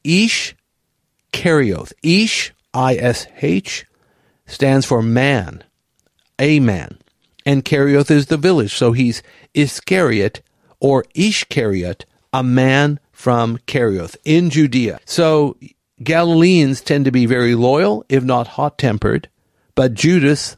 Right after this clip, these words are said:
the Judean, is the traitor. And now they're called apostles.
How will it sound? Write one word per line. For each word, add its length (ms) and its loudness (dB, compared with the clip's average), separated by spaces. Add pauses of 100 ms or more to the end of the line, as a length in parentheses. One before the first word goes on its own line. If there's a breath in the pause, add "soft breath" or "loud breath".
the 100 2
Judean, 640 2 (360)
is 220 -4
the 120 -4
traitor. 480 -2 (220 soft breath)
And 220 -2
now 440 -2 (560)
they're 160 0
called 500 0
apostles. 800 -4